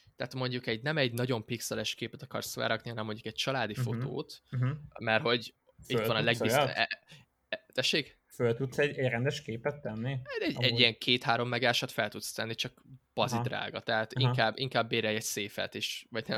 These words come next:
Speaker 1: tudom. Tehát, hogy szerintem mondjuk egy három megás képet fel akarsz rakni, akkor az száz dollár felett lesz bőven.
Speaker 2: Olyan, azt a rohadt. Igen, akkor az tényleg nagyon sok.
Speaker 1: Ö, és ezért van az, hogy, hogy azért még itt is az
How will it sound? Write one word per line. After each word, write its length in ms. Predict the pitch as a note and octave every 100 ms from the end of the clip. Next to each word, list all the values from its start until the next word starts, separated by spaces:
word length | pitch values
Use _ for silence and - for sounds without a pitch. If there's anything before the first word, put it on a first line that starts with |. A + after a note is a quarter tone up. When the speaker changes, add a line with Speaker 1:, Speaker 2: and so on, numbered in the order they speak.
| B2
Speaker 1:
tudom. 140 | A2+
Tehát, 180 | A#2+ -
hogy 160 | A#2+ - - -
szerintem 280 | - B2+ B2+
mondjuk 240 | B2 B2
egy 60 | C3+
három 260 | D3+ C#3
megás 340 | A#2+ A2+ A#2 -
képet 240 | C3 A#2+
fel 160 | - A#2
akarsz 360 | - A2 -
rakni, 280 | B2+ C3+ C3
akkor 260 | B2+ - A#2+
az 260 | A#2 -
száz 360 | - - A#2 A2+
dollár 300 | G#2+ G2+ G#2
felett 320 | - - -
lesz 400 | - - - - -
bőven. 280 | G2+ - -
Speaker 2:
Olyan, 420 | C3 B2+ B2+ C3 C3
azt 280 | B2+ -
a 40 | A#2
rohadt. 340 | A2+ A2+ B2
Igen, 220 | C#3+ A#2+
akkor 200 | A#2 B2
az 100 | B2
tényleg 240 | B2 A2+ A2
nagyon 180 | A2 A2+
sok. 320 | - B2+ - _ _ _ _ - - - - _
Speaker 1:
Ö, 500 | - G#2 G#2 G#2+ A2
és 220 | - -
ezért 220 | D3 C3
van 120 | A#2 A2+
az, 160 | A2+
hogy, 240 | B2 A2+ -
hogy 180 | B2 A#2
azért 280 | A2+ A2+ A2
még 220 | A2+ A#2
itt 140 | A#2+
is 220 | - -
az 120 | A#2